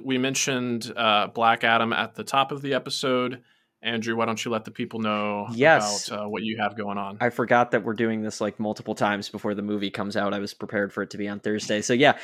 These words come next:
Speaker 2: uh, I was on the Source Pages podcast to cover the Black Adam primer.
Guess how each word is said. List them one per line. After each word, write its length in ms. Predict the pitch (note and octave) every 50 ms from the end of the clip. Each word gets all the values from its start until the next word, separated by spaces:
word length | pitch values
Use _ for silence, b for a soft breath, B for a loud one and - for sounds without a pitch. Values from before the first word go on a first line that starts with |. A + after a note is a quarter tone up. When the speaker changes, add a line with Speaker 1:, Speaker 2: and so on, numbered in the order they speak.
| B B B B
Speaker 2:
uh, 220 | - C3 B2 A#2+ -
I 120 | B2+ C3
was 180 | C3+ C3+ C3 -
on 300 | - C3+ C3+ C3+ C3 C3
the 260 | C3 C3 B2+ B2 -
Source 320 | - - D3 C#3+ C#3 -
Pages 360 | - D3+ D3 C3 C3+ C3 A#2
podcast 720 | - - B2+ B2 C3 B2+ A#2 - C3+ A#2+ A#2 A2+ - - -
to 120 | - B2 A2+
cover 320 | A#2 - B2 A#2 A#2 A#2
the 140 | A2 A#2 A2
Black 340 | G#2 A2+ A#2 A#2 A2+ - - -
Adam 300 | A#2 A2+ A2+ A2+ A2+ A2
primer. 580 | - - - A#2 A2+ A#2 A2+ A#2 A2+ A2+ A2+